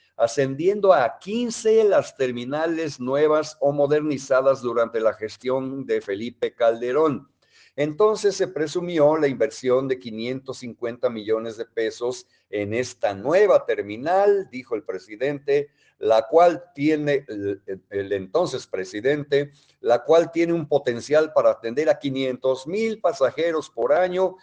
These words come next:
aunque la aspiración inmediata es recuperar los niveles de dos mil nueve, cuando la cifra fue de cien mil viajeros, etcétera, etcétera, etcétera. Ese veinte de septiembre de dos mil doce, cuando vino Calderón a inaugurar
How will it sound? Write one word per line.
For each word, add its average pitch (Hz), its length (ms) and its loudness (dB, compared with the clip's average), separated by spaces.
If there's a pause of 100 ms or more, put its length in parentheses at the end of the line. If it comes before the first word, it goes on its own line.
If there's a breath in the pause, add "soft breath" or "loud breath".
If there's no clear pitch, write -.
(180 loud breath)
aunque 123 300 0
la 123 80 2
aspiración 123 580 0
inmediata 160 600 0
es 147 120 -2
recuperar 131 640 2
los 151 220 -2
niveles 127 440 0
de 113 100 0
dos 110 220 -2
mil 120 240 -8
nueve, 156 360 0
cuando 113 300 -2
la 107 140 2
cifra 135 480 -4
fue 147 260 2
de 135 140 -2
cien 107 320 -12
mil 139 180 -6
viajeros, 156 760 2 (340)
etcétera, 131 880 -2
etcétera, 117 800 -6 (100)
etcétera. 95 800 -6 (340)
Ese 120 260 -2
veinte 135 380 0
de 101 340 -2
septiembre 123 640 -6
de 101 160 -2
dos 95 180 -8
mil 110 300 -10
doce, 131 400 0
cuando 92 300 -2
vino 107 280 -6
Calderón 98 460 -2
a 101 60 -6
inaugurar 92 500 0